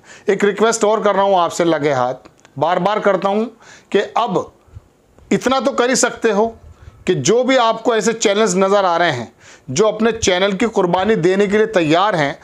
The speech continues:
उनको आगे बढ़ा दें। इसमें तो आपका कुछ नहीं जाएगा। आपको यदि लगता है कि हम लोग इकट्ठी करके खबर लेकर आते हैं, उससे हमारा अकेले का फ़ायदा नहीं है।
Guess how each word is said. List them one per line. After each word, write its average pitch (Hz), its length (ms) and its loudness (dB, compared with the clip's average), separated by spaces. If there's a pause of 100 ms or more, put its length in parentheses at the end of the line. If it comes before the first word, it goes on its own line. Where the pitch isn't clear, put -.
(240)
उनको 196 260 0
आगे 208 320 2
बढ़ा 208 260 2
दें। 220 180 -2 (500)
इसमें 190 280 0
तो 214 80 2
आपका 208 260 0
कुछ 214 240 -2
नहीं 208 140 0
जाएगा। 151 380 0 (680)
आपको 185 360 0
यदि 220 220 2
लगता 202 360 0
है 208 80 0
कि 202 100 -2
हम 185 180 -2
लोग 196 240 0
इकट्ठी 185 360 -2
करके 190 340 -2
खबर 185 300 -2
लेकर 180 320 0
आते 151 240 -2
हैं, 151 200 -2 (600)
उससे 196 240 0
हमारा 180 400 0
अकेले 220 340 0
का 233 80 4
फ़ायदा 214 340 0
नहीं 226 240 2
है। 127 100 -2